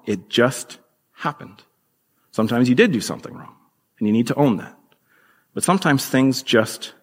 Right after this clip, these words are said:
happen. A car accident just happens. Did you run a red light? Maybe. So then you own it. If you did nothing, it just happened. A disease sometimes just happens.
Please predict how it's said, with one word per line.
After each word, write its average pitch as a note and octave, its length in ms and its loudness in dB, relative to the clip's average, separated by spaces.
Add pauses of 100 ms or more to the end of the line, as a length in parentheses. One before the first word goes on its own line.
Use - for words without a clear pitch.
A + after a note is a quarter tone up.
happen. - 380 -4 (680)
A - 80 -16
car D3+ 240 4
accident D3+ 460 -2 (320)
just - 500 0 (180)
happens. - 600 -6 (540)
Did G2+ 120 -12
you G#2+ 80 -2
run A2 160 2
a A#2+ 60 4
red B2 200 4
light? D3 280 2 (280)
Maybe. E3 500 0
So - 140 -10
then A#2 140 0
you C3 100 2
own C#3 220 0
it. - 80 -18 (480)
If - 80 -16
you G#2+ 80 -4
did B2 120 4
nothing, E3 380 0 (260)
it B2 140 -10
just - 440 -6 (140)
happened. - 440 -12 (1400)
A A#2+ 80 -6
disease B2+ 540 4
sometimes B2 560 -2
just - 560 -4 (160)
happens. - 580 -10